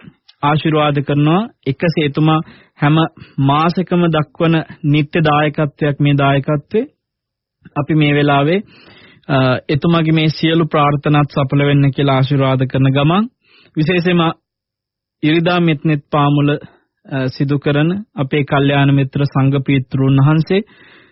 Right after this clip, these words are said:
කැටවල හේමාලෝක නායක ස්වාමින් වහන්සේත් මේ දවස්වල යම් කිසි, අ, රෝගාතුර තත්වකින් පසු වෙනවා, රෝහල්ගත වෙලා. අපි උන්වහන්සේටත් නිදුක් නිරෝගී සුවපත් භාවයේ, චිරජීවනයේ, දීර්ඝාෂ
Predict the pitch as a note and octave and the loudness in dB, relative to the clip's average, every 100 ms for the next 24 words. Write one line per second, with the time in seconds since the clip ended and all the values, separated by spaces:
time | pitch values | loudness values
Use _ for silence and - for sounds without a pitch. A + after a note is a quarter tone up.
0 | - F3 D#3 F3+ F3 E3+ E3 E3 E3 D#3+ | -10 -6 -2 0 2 2 2 2 2 0
1 | D#3 D#3 D3 D3 E3 - - C#3+ C#3+ C#3+ | 0 0 2 0 -4 -8 -4 0 2 2
2 | C#3+ C#3+ C#3+ E3 D#3 D3+ C#3+ C#3 C3 - | 2 2 0 -2 -2 0 2 2 0 0
3 | D3+ A3+ - _ _ _ _ D#3 D3+ D3+ | 0 -2 -6 _ _ _ _ -2 0 0
4 | - - D#3 D#3+ D#3 - - D3+ C3+ C3 | -4 -6 -4 -2 -2 -4 -10 -4 0 0
5 | C#3+ D3 D3+ C#3 D3 C#3+ D3 C3 D3 C3+ | 0 0 0 0 -2 -2 -4 -4 -4 -2
6 | C#3 D3 - D3 C3 C#3+ C#3+ D3 F#3+ - | 0 -2 -2 -4 -2 0 2 2 0 -2
7 | - C#3+ C3+ C#3 C3+ C3 C3+ C3+ C#3 D3+ | -4 0 2 0 0 -2 0 0 0 0
8 | C#3 C#3+ C3+ C#3 C#3+ C#3+ C#3+ E3 F#3+ - | 0 0 2 2 2 0 0 -2 -4 -6
9 | - _ D3 D3 D#3+ D#3+ E3+ D#3+ E3 D#3 | -20 _ -2 0 0 0 0 0 0 0
10 | D3 D#3 C#3+ C#3+ C#3 C#3 C#3 D3 D3 D3 | -2 -2 -2 -4 -2 0 0 0 -2 -2
11 | C#3 C3+ C#3 C#3+ D3+ F#3 - - _ C3+ | -2 0 2 2 2 0 -4 -14 _ -4
12 | D3+ F3+ F#3 F3+ E3+ E3+ | 0 0 0 0 0 -2